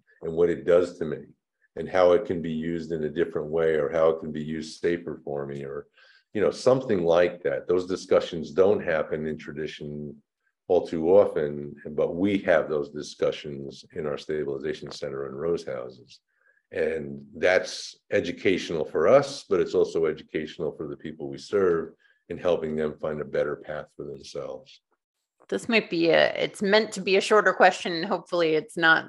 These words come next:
Speaker 2: uh, taking us
Speaker 1: <laughs>
Speaker 2: off a side road, but why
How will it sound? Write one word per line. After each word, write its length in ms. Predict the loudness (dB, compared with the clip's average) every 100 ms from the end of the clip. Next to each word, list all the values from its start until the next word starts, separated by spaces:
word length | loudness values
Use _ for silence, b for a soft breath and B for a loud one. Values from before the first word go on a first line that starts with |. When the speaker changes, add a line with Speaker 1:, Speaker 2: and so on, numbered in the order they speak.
| -4
Speaker 2:
uh, 220 | 2 2 2
taking 300 | -4 -2 2
us 80 | 4
Speaker 1:
<laughs> 20 |
Speaker 2:
off 160 | 4
a 40 | 4
side 340 | 6 6 8
road, 320 | 6 4 4 -2 b b b b 4
but 380 | 6 6 2 -8
why 920 | 0 4 6 4 4 4 2 -2 -6